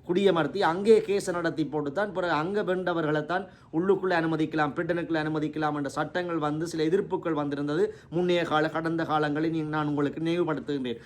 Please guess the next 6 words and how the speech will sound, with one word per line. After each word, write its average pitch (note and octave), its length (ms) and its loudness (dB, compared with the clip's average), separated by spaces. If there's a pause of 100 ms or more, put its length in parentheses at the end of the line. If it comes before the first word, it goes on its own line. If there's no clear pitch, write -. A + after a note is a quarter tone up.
(160)
அந்த A3 320 2
வகையிலே G3+ 480 6
இப்பொழுது G3 540 2
பெரிய F3+ 320 0
பிரித்தானியாவிலே E3+ 920 -2
வந்து, E3+ 480 0